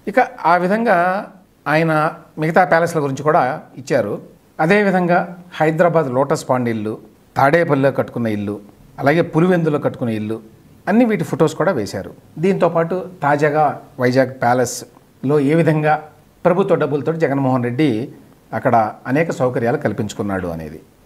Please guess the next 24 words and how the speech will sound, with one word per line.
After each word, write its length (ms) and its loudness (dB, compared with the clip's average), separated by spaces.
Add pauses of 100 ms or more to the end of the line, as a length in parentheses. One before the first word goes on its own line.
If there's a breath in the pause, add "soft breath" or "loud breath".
(120)
కాకపోతే 360 2
ఇక్కడ 540 2 (120)
కొన్ని 180 -2
ఇంట్రెస్టింగ్ 480 -4
విషయాలు 280 0
కూడా 460 0 (480)
రాశారు 340 2
ఈయన 240 -8 (380)
కొంత 200 0
research 400 0
చేసి. 360 -4
అదేంటంటే 840 0 (600 loud breath)
ఉదాహరణకి 320 2
జగన్మోహన్ 520 2
రెడ్డి 160 -4
గారు 160 -4
వేసుకునేటువంటి 480 -8
చెప్పులు 460 -4 (400)
ఒకటి 320 2
పాయింట్ 340 2
ఐదు 160 0
లక్షలట, 680 -8
లక్షన్నరట 600 0
ఆ 300 -4